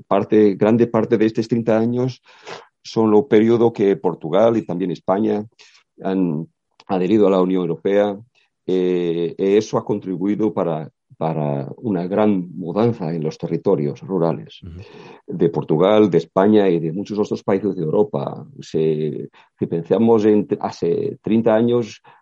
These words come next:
Speaker 1: teníamos muchas zonas rurales donde faltaban servicios, infraestructuras básicas. Ahora, si me preguntas que de estos cambios,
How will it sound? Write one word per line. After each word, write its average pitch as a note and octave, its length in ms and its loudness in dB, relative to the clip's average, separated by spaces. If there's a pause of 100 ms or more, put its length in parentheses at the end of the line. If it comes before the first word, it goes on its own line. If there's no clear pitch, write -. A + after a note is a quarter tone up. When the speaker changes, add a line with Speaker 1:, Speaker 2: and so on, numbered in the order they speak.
(200)
Speaker 1:
teníamos A2+ 460 4
muchas C3 260 0
zonas C3 240 2
rurales B2+ 420 4
donde G2+ 260 0
faltaban A2 720 -2
servicios, A#2 680 -2
infraestructuras G#2 800 -4
básicas. - 680 -6 (560)
Ahora, A2+ 340 4
si - 140 -4
me G#2+ 100 4
preguntas F#2+ 800 -4 (1120)
que F2 720 2
de G2 200 2
estos C3+ 300 0
cambios, F#2 580 -2